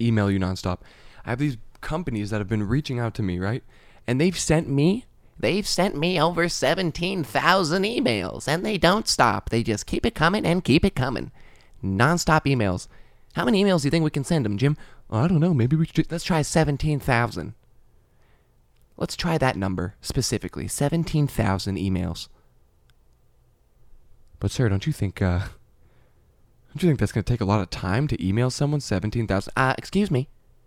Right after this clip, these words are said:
Who's the boss here? Is it you or is it me? Oh, it's me? Perfect. Send out seventeen thousand emails to Christian. These people have emailed me at, at least, like,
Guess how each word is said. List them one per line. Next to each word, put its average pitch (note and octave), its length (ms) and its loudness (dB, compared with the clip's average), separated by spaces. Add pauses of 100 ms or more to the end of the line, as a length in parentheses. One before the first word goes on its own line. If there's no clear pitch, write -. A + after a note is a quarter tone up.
(160)
Who's G3+ 180 -2
the G#3+ 80 0
boss C3 280 0
here? G3+ 280 0 (280)
Is F3+ 160 0
it F3+ 80 0
you A3 180 2
or C#4 100 4
is G#3+ 140 4
it G3 80 2
me? A#2 260 2 (840)
Oh, A3+ 140 2
it's G#3+ 140 -2
me? B3 280 2 (480)
Perfect. B2 460 0 (220)
Send F3 320 0
out D#3 220 2 (200)
seventeen A#2 800 2
thousand G#2 580 0
emails A2 580 0
to - 100 -2
Christian. - 520 -2 (1700)
These G#2+ 100 -8
people C3+ 220 2
have C#3 80 -2
emailed G#2 300 -4
me G2+ 180 -6 (520)
at, - 240 -2
at D3 180 0
least, F#3 420 -2
like, C#3 300 -2